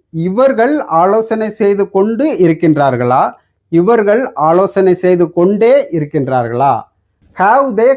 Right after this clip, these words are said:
consulted? இவர்கள் ஆலோசனை செய்து முடித்து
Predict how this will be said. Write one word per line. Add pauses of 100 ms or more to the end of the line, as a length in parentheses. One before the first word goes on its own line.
consulted? (400)
இவர்கள் (260)
ஆலோசனை (120)
செய்து (280)
முடித்து